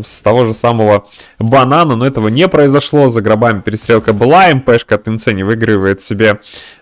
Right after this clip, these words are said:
а, первую голову, дальше пытается заметить счет, Тертл очень четко на самом деле поддерживает своего тиммейта, командная игра у Мибор прям зашкаливает, я так смотрю, Hellzerk, правда, у нас ситуация один в один, ну, э, он, в принципе, один в один остался и в прошлой, да, в прошлом раунде,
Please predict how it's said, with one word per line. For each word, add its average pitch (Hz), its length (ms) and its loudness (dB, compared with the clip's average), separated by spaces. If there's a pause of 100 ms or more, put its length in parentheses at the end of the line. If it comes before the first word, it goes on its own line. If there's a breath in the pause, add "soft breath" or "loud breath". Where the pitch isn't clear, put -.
(140)
а, 104 380 4
первую 135 400 2
голову, 214 580 4 (100)
дальше 113 320 0
пытается 101 380 0
заметить 110 360 -6
счет, 208 420 -2
Тертл 104 340 0
очень 107 340 -4
четко - 360 -2
на 95 100 -6
самом 95 240 -6
деле 98 220 0
поддерживает 101 500 -4
своего 131 300 0
тиммейта, 190 440 -2
командная 127 440 -4
игра 117 180 0
у 110 80 0
Мибор 110 300 -2
прям 104 300 -6
зашкаливает, 95 640 -2
я 101 160 -2
так - 160 -8
смотрю, 160 420 0
Hellzerk, 117 480 0
правда, 98 280 -4
у 98 40 -8
нас 98 160 -6
ситуация 107 420 -4
один 110 160 -4
в 110 60 -2
один, 233 320 -2 (680 loud breath)
ну, 202 300 0
э, 143 360 4
он, 170 200 0
в - 60 -20
принципе, 170 360 0
один 147 200 0
в 139 40 0
один 139 220 0
остался 135 380 0
и 127 40 2
в - 60 -16
прошлой, 127 480 -2
да, 95 760 0
в - 40 -20
прошлом 104 340 -6
раунде, 160 540 2